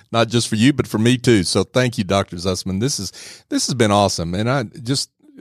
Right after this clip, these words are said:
a big thanks to you, all your colleagues at Wellstar North Fulton, and the great work you're doing. And, um, um, we, we, we appreciate what you do.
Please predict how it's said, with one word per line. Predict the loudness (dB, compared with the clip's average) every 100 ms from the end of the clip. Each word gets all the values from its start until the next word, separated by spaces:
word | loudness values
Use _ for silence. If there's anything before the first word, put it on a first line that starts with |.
| -12
a |
big | -2 -2 0
thanks | 0 0 -4
to | -10
you, | -6 2 4 6 4
all | 4
your | 0 -4
colleagues | 0 2 4 4 2 0 -4
at | -4 -4 _ -20 -20 -20 _ -2
Wellstar | 0 2 0 0
North | 2 0 2
Fulton, | 2 2 0 -2 -2
and | -4
the | -6 -2
great | 0 2
work | 2 0 -2
you're | -6
doing. | 0 0 2 2 0 0
And, | 0 0 0
um, | 0 0 -4 -10 -20 -20 -8
um, | 0 2 0 -2 -8 -4
we, | 0 0
we, | 2 0 0 -2
we | -2
appreciate | 0 0 0 0 0 -4 _ _ _ -6
what | -4 -2
you | -4
do. | -2 -2